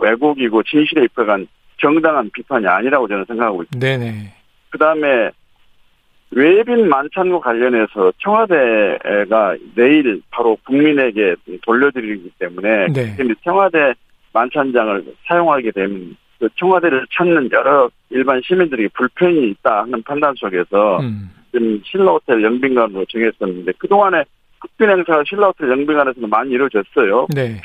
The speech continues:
Speaker 1: 비용이 신라호텔 영빈관에서 하는 것하고 청와대 영빈관에서 하는 것하고는 오십만 원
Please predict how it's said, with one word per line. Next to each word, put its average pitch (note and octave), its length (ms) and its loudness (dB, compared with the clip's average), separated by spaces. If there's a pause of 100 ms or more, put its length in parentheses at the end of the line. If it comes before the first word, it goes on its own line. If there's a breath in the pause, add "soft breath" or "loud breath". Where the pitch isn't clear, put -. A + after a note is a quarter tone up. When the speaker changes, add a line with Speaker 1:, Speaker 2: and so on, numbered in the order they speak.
Speaker 1:
비용이 C#3 760 2 (520)
신라호텔 A3+ 500 2
영빈관에서 F3 500 2
하는 E3 220 -4
것하고 C3 640 2
청와대 A3 360 0
영빈관에서 C#3+ 480 -2
하는 C#3 140 -4
것하고는 A2 340 0
오십만 F#3+ 600 2
원 C3+ 80 -4